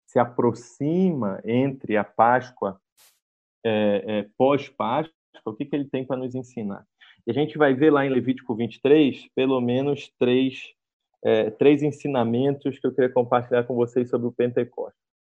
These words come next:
Primeiro, o Pentecoste, ele era uma festa inclusiva.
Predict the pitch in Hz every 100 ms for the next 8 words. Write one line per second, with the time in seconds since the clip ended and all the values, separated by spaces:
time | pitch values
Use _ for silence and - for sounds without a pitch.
0 | _ - 151 143 156 156 104 - _ _
1 | - _ _ _ - 185 190 175 143 135
2 | 151 175 147 151 131 139 151 143 123 -
3 | 131 135 135 - 143 143 170 170 110 110
4 | 127 120 -